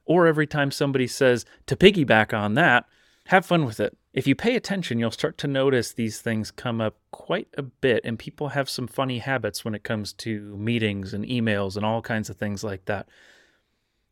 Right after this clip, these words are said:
Again, not gonna necessarily help you get more work done, but it makes it a little bit more fun. Another thing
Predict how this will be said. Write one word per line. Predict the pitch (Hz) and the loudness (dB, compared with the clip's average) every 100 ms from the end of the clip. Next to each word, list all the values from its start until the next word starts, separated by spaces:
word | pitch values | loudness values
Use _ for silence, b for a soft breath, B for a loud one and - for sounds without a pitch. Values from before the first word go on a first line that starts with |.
| - | 0
Again, | 151 190 113 107 _ _ | 4 4 4 -2 _ _
not | 135 156 160 | 0 0 2
gonna | 208 180 | 2 2
necessarily | 165 - 147 156 147 131 | 0 -2 -2 0 2 2
help | 139 - | -2 -4
you | 123 | -4
get | 131 135 | -2 -2
more | 117 110 131 | -2 0 2
work | 160 190 - | 2 -2 -4
done, | 208 208 233 - _ _ _ _ _ _ _ - | -4 -2 -4 -8 _ _ _ _ _ _ _ -2
but | 294 | 0
it | |
makes | 285 285 - | 0 -4 -6
it | 277 - | -8 -8
a | 214 | -6
little | 226 226 214 | -4 -4 -4
bit | 202 - - | -4 -6 -6
more | 175 170 165 | -4 -2 -6
fun. | _ - 110 - 139 - _ _ _ _ _ _ _ - | _ 0 0 0 -8 -12 _ _ _ _ _ _ _ 0
Another | 160 180 214 | 2 2 -2
thing | - 151 170 | -2 -2 -2